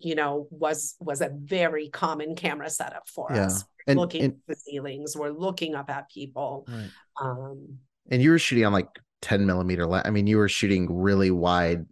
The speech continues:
Speaker 2: in a lot of those sh-, <laughs> like, a lot of those shots are super, super wide, full. You can see everything in the room.
Speaker 1: Yes.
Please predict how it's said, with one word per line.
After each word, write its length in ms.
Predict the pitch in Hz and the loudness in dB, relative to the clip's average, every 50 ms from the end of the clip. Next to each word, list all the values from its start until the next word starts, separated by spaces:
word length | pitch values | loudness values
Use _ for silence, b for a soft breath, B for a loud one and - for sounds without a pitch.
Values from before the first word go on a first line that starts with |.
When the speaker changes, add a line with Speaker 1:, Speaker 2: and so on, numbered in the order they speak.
| _ _ _ | _ _ _
Speaker 2:
in 80 | 98 | 0
a 100 | 98 90 | 0 0
lot 360 | 85 87 90 90 87 87 87 85 | 2 2 2 2 2 2 0 -2
of 80 | 71 | -2
those 180 | - 64 73 - | -2 -4 -4 -2
sh-, 140 | - - - - | -4 -6 -6 -8
<laughs> 100 | - - | -2 2
like, 240 | 151 135 107 135 117 | 2 4 4 4 2
a 60 | 120 | 4
lot 240 | 113 101 98 101 104 | 4 4 4 4 4
of 60 | 87 | 2
those 120 | 92 92 95 | 0 -2 0
shots 320 | - - 80 87 95 - | -2 -2 -2 -4 -6 -4
are 100 | 85 85 | -6 -6
super, 540 | - - - - - 113 110 98 - 95 90 | -6 -8 -8 -2 0 0 0 0 -2 -4 -4
super 340 | - - 107 98 98 95 92 | -2 -4 -6 -4 -2 -4 -4
wide, 360 | 90 90 90 92 92 87 85 | -2 0 0 -2 -2 -4 -8
full. 500 | - - 107 98 90 92 90 85 - - B B B B B B | -6 -2 0 0 2 2 0 0 -2 -6 B B B B B B
You 80 | 117 | 0
can 80 | 120 113 | 0 2
see 180 | - 120 120 80 | 4 2 4 4
everything 680 | 87 110 101 107 104 98 - 87 82 82 90 87 87 - | 4 4 4 2 2 2 0 -2 -2 -2 -4 -6 -8 -4
in 120 | - 101 98 | -2 0 2
the 100 | 92 90 | 2 2
room. 240 | 90 98 95 85 85 | 4 2 2 2 0
Speaker 1:
Yes. 100 | - - | -4 -6